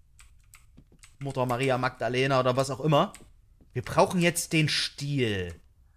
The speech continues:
Was Langes. Hm. Mal gucken. In irgendeinem... Da! Oh, wow. Oh. Oh, das wird easy. Äh, da ist nur ein Schacht.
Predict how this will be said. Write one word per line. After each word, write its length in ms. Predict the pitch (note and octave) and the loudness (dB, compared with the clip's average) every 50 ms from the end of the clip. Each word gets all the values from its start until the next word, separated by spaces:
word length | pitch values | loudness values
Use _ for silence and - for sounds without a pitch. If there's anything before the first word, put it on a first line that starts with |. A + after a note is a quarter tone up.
| _ - - - _ - - - - | _ -20 -20 -20 _ -20 -20 -20 -20
Was 340 | - G#2 B2 B2 A#2+ - - | -4 0 0 0 0 0 -2
Langes. 880 | C#3 C3+ B2+ B2+ B2+ C3 C#3 D3 C#3 A#2 G2 F#2 F2+ - - - - - | 0 0 6 8 8 8 8 6 4 0 -2 -4 -6 -4 -2 -2 0 2
Hm. 540 | F3 E3+ E3+ E3 D#3+ D#3 D#3 D#3 E3 E3+ - - - - - - - - - - - - - - - - - - - - - _ - _ _ | 2 4 4 4 4 2 2 2 0 -2 -4 -10 -18 -20 -20 -20 -20 -20 -20 -20 -20 -20 -16 -14 -14 -14 -14 -16 -18 -20 -20 _ -20 _ _
Mal 100 | - F#2+ | -16 -16
gucken. 400 | F#2+ - - G2+ - - E2+ D#2+ - - - - _ _ _ - | -16 -14 -16 -16 -16 -16 -18 -20 -20 -20 -20 -20 _ _ _ -16
In 40 | A#2+ - | 0 2
irgendeinem... 400 | F3 G#3 B3+ - F#3 - - - | 2 2 4 2 -2 -2 6 10
Da! 220 | - D#4 F4 - - - - - - - - - - - - - - - _ _ - | 10 12 12 10 6 0 -12 -20 -20 -20 -20 -20 -20 -20 -20 -20 -20 -20 _ _ 4
Oh, 120 | C4 D4 F#3+ | 6 6 8
wow. 420 | D#3 F#3+ F#3 F#3 F#3+ A#3+ D4 C#4+ - | 8 10 10 12 12 10 10 8 8
Oh. 260 | B3+ D#4+ D#4 C4+ - - - - - - - - | 6 6 6 4 -4 -14 -18 -16 -16 -16 -14 -12
Oh, 140 | - G3 A3 | -10 -10 -8
das 160 | E3+ E3+ - | -6 -4 -4
wird 120 | G3 F3+ - | -4 -2 -2
easy. 360 | E3 F3 C#3 B2+ C3+ A2 F#2+ - - - - - _ _ - - - - - - - - - - _ _ _ _ _ _ - _ _ _ - _ _ - _ _ _ _ - - - - _ _ _ _ _ _ - - | -2 -2 -2 -2 -4 -4 -8 -12 -18 -20 -20 -20 _ _ -20 -20 -20 -20 -20 -20 -20 -20 -20 -20 _ _ _ _ _ _ -20 _ _ _ -20 _ _ -20 _ _ _ _ -20 -20 -20 -20 _ _ _ _ _ _ -18 -10
Äh, 340 | B2+ C3+ C3+ C3+ C#3 C3+ A#2 | -8 -6 -4 -2 -4 -4 -4
da 120 | - B2+ | -6 -8
ist 120 | C3 - C#3+ | -6 -2 -2
nur 100 | C#3+ C3+ | -2 -2
ein 40 | |
Schacht. 400 | - - E3+ E3+ - - - - | -2 -2 -4 -4 -6 -8 -10 -14